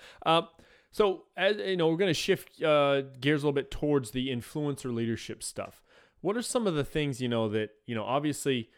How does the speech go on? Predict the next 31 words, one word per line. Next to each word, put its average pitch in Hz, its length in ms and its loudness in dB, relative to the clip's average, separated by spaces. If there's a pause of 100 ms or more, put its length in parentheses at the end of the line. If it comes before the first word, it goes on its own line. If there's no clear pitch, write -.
(120)
through 139 200 -2
this 139 200 -2
career 110 560 -2 (140)
that 110 200 -6
you've 120 140 -6
been 117 200 -2
going, 110 360 -2
you 107 100 -10
know, 104 100 -10
you've 101 260 -12
gone, 107 400 -4 (180)
Randy, 98 380 -10 (340)
and 135 100 -2
it's - 160 -4
funny, 127 460 -2
you 120 120 -8
talked - 420 -10
about 160 220 -2
it - 100 -6
earlier 135 380 -2
on. 95 220 -10 (540)
You, 113 580 2 (480)
you 120 160 0
worked 123 340 2
in 123 240 -4
different 170 400 -4
areas 165 560 -2 (160)
of 120 180 0
the 160 80 0
grocery 135 440 0
store. 101 460 -8